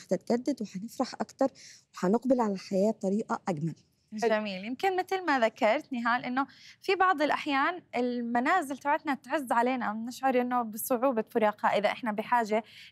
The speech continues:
Speaker 3: لمنزل أكبر، أوسع، أجدد يمكن بالمرافق الموجودة بالمنزل، ولكن دائمًا نحن أمام خيار إنه إحنا نجدد لحتى تغير نفسيتنا، وأيضًا يمكن، آه، نشعر بالراحة بشكل أكبر. الإنسان دائمًا بحاجة لتجديد،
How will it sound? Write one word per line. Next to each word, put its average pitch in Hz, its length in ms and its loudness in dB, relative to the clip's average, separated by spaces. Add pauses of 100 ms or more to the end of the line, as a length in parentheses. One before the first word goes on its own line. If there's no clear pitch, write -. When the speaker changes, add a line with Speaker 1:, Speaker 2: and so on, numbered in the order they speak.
Speaker 3:
لمنزل 240 460 2
أكبر، 226 640 4 (100)
أوسع، 233 680 4 (100)
أجدد 277 420 2
يمكن 254 440 -4 (600)
بالمرافق 233 640 4
الموجودة 220 460 0
بالمنزل، 220 520 -2
ولكن 403 400 2
دائمًا 311 260 2
نحن 269 280 -6
أمام 254 240 -4
خيار 254 360 2
إنه 220 140 -2
إحنا 302 220 -4
نجدد 277 500 0 (380)
لحتى 415 240 -2 (140)
تغير 294 360 2
نفسيتنا، 226 640 -2
وأيضًا 294 380 0
يمكن، 262 460 -2 (360)
آه، 226 140 4
نشعر 247 380 -2
بالراحة 226 520 2
بشكل 196 480 0
أكبر. 196 300 0
الإنسان 208 360 -2
دائمًا 208 240 0
بحاجة 202 520 -2
لتجديد، 190 640 -2